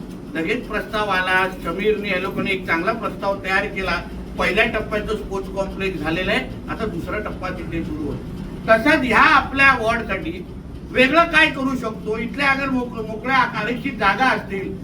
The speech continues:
आम्ही ह्या बाबतीमध्ये आपण प्लॅनिंग करू शकतो. इथे काहीतरी नवीन प्रकल्प कसा करा, इथे नरडवे रोड तसा हा महत्वाचा रोड आहे, येण्या जाण्यासाठी लोक इथे येऊन जातात, तर ह्या इ-, त्या निमित्ताने इथे थांबू कसे शकतील,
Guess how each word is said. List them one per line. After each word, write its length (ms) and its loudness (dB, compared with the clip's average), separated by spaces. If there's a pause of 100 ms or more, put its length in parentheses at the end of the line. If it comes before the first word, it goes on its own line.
(160)
आम्ही 200 0
ह्या 220 6
बाबतीमध्ये 580 2
आपण 280 2
प्लॅनिंग 400 2
करू 240 -2
शकतो. 420 -4
इथे 220 0
काहीतरी 380 -2
नवीन 300 0
प्रकल्प 480 -4 (360)
कसा 180 -2
करा, 180 -2
इथे 200 0
नरडवे 560 4
रोड 140 6
तसा 280 -2
हा 140 6
महत्वाचा 520 0
रोड 200 -2
आहे, 140 0 (440)
येण्या 220 6
जाण्यासाठी 560 4
लोक 240 -2 (180)
इथे 260 0
येऊन 320 0
जातात, 420 4 (340)
तर 60 0
ह्या 300 6 (340)
इ-, 240 -10
त्या 160 4
निमित्ताने 520 -2
इथे 280 -6
थांबू 360 -4
कसे 220 -2
शकतील, 460 -6